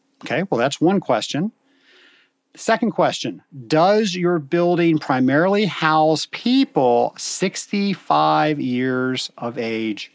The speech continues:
or older? Question three, does your building have multiple housing units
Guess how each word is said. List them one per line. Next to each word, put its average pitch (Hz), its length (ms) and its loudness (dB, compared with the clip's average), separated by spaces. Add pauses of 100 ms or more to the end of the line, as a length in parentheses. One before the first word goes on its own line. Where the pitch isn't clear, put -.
(120)
or 104 160 -4
older? 101 460 -12 (960)
Question 143 460 -6
three, 214 400 -2 (440)
does 170 340 2
your 262 140 2
building 196 460 2
have 135 220 -2
multiple 185 720 2
housing 226 680 0
units 127 640 -2